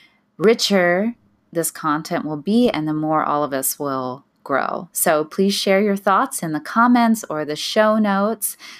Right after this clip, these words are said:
I really, really appreciate it. I really appreciate you subscribing and listening and liking and sharing and being a part of this journey. I'll catch you next time, you guys. Stay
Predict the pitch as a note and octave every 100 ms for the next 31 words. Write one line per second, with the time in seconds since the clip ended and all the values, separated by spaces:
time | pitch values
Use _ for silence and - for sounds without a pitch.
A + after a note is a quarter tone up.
0 | - D#3+ D#3 D#3+ G#3 G#3 F#3 E3 - E3
1 | - E3 D3+ D3+ C#3+ C#3 - D3+ D3+ F#3
2 | G#3 G3+ G3 F#3+ - E3 E3 D#3+ E3 D#3+
3 | D#3 - - - - D#3+ - - A#3 B3
4 | A3 A3 G#3 G3+ - D#3 D3+ D#3 F3 A3+
5 | - G#3 G3 E3+ D#3+ G3+ A3+ G#3 F#3 E3
6 | E3 F3 E3 E3 E3 D#3+ - D3+ D3 C#3+
7 | - - F#3+ F#3 F3+ F3 - D#3 D#3 D3
8 | - - _ - C#3+ C#3+ C#3+ - D3+ C#3+
9 | D3 - - - _ - - - - -
10 | E3+ E3 E3+ E3 F3+ - E3+ E3 D#3 D3+
11 | C#3+ C#3 D3 - - F3+ F3+ F#3 F#3